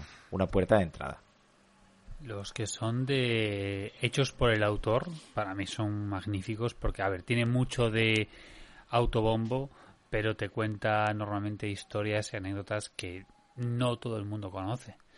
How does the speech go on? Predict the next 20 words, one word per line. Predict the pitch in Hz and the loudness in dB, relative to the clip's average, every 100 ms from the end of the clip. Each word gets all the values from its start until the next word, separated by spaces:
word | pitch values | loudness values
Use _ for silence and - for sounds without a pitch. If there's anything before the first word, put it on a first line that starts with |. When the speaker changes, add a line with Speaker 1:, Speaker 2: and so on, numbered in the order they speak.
| - - | -20 -20
Speaker 2:
Entonces, | - 107 98 110 | -14 -10 -6 -6
eso | |
siempre | - 120 110 104 | -4 -4 -4 -6
son, | 101 104 104 107 107 101 95 101 | -4 -2 -2 -2 -4 -4 -8 -10
Speaker 1:
Mm. | - | 2
Speaker 2:
eso | 123 127 202 | 2 4 2
o, | - 120 104 - | 2 2 2 -2
o, | 120 113 113 117 | -2 0 0 -2
o | |
que | - | 0
hayas | 110 120 127 | 0 2 0
bebido | 123 107 110 113 123 123 | -6 -4 -4 -2 -4 -2
todas | 120 113 | -2 0
las | 113 107 | 0 -2
fuentes | - 123 113 107 117 110 - | -4 -2 -2 -2 -2 -2 -2
habidas | 104 107 107 110 | -4 -2 -2 -2
y | |
por | 113 113 | -4 -2
haber, | 107 107 117 131 - - - - - _ | -2 0 -2 -4 -14 -20 -20 -20 -20 _
como | 117 98 95 95 95 92 92 92 92 | -8 -6 -6 -6 -6 -8 -8 -8 -10